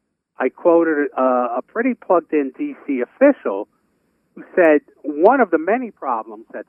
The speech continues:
Snyder has is he has zero relationships in Washington.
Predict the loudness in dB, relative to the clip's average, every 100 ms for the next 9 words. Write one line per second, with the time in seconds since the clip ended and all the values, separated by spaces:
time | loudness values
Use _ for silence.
0 | _ -8 -4 -4 -6 -12 -16 -16 -18 _
1 | _ _ _ _ _ _ _ _ -10 -8
2 | -10 -12 _ _ _ -12 -8 -2 -2 -2
3 | -10 -20 _ -6 -2 0 -2 -6 -8 -10
4 | -12 -14 -20 _ -18 _ -20 -14 -12 -12
5 | -16 -20 -18